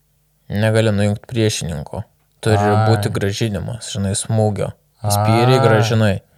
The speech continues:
Speaker 2: Toks
Speaker 1: Ir kuo
Speaker 2: techninis,
Speaker 1: greičiau.
Speaker 2: toks gražus, o ne toks turi būt
Speaker 1: Nu jo,
Speaker 2: gražus
Speaker 1: bet visko
Speaker 2: techninis.
Speaker 1: pasitaiko.
Speaker 2: Nu tai, natūralu turbūt.
Speaker 1: Nes labai greičiai dideli, žinai, kiek, nes ten yra pagrindinė precizika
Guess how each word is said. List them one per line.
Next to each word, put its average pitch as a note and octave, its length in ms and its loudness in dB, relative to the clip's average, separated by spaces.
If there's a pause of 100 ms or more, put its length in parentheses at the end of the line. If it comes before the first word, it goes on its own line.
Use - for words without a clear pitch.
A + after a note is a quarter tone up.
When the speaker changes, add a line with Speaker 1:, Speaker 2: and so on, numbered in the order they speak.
(240)
Speaker 2:
Toks - 300 -6
Speaker 1:
Ir A#2 160 -4
kuo B2+ 140 4
Speaker 2:
techninis, C3+ 80 4
Speaker 1:
greičiau. A#2+ 460 4
Speaker 2:
toks G#2+ 60 -2
gražus, A2 480 -2
o A2 40 -6
ne G#2 160 -2
toks - 220 -12
turi G#2 200 -6
būt G#2 260 -6
Speaker 1:
Nu B2 80 4
jo, F#3+ 120 6
Speaker 2:
gražus C#3 40 0
Speaker 1:
bet A2 140 0
visko D3+ 240 0
Speaker 2:
techninis. A2+ 100 0
Speaker 1:
pasitaiko. G2+ 580 0
Speaker 2:
Nu A2 140 0
tai, - 280 -8 (480)
natūralu A2 560 0
turbūt. F2+ 400 -6
Speaker 1:
Nes A2 220 0
labai A#2 260 2
greičiai A#2 380 -2
dideli, F#2 480 -2 (300)
žinai, G#2+ 280 0
kiek, - 240 -8 (420)
nes A2 420 0 (100)
ten G#2+ 200 0
yra G#2+ 220 4
pagrindinė G#2+ 560 2
precizika A2 680 -2